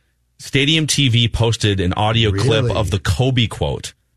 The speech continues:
Speaker 1: So they've got the audio and they just posted a clip of the Kobe quote.
Speaker 2: We gotta get that audio.
Speaker 1: But they haven't released all the rest of it yet.
Speaker 2: Oh, man.
Speaker 1: As of right now, it's just in print
Speaker 2: I bet
Speaker 1: form.
Speaker 2: there's anger dripping from those words.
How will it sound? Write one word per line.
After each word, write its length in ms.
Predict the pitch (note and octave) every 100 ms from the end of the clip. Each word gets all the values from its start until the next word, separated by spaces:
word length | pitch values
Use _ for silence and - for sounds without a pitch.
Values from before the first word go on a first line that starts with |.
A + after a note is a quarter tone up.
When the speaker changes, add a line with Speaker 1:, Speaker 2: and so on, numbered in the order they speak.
| _ _ _
Speaker 1:
So 140 | - B2
they've 180 | B2+ A#2+
got 220 | C#3+ F3
the 120 | D#3+ -
audio 400 | C3+ D3+ C3+ G2+
and 100 | G#2
they 80 |
just 240 | A2 B2 -
posted 340 | C#3+ C#3+ -
a 40 | C3
clip 280 | - C3+ B2
of 80 | G2
the 60 |
Kobe 340 | G2+ A2 G#2 F#2+
quote. 200 | - -
Speaker 2:
We 60 |
gotta 180 | G2 F2+
get 180 | D#2 D2+
that 140 | D2 C#2
audio. 480 | C#2+ C#2+ C2 B1 -
Speaker 1:
But 120 | - G#2+
they 100 | B2
haven't 280 | B2+ B2
released 400 | A2+ A2+ A#2 G#2+
all 140 | - G2
the 80 | F#2
rest 240 | E2+ E2+
of 80 | D2
it 60 | G1+
yet. 200 | - - _
Speaker 2:
Oh, 180 | - F2+
man. 500 | E2 C#2+ D2 D#2 C2+ -
Speaker 1:
As 160 | G#2
of 60 | A2
right 140 | A2+
now, 120 | G#2+ G2+
it's 120 | -
just 200 | F2+ -
in 80 | D#2+
print 180 | E2+
Speaker 2:
I 120 | F2+ A2
bet 60 |
Speaker 1:
form. 100 | G2+
Speaker 2:
there's 140 | F2+ F#2+
anger 260 | G#2 G2
dripping 320 | - F#2 G2
from 140 | F2 D#2+
those 200 | E2 F2
words. 340 | D#2 D2 -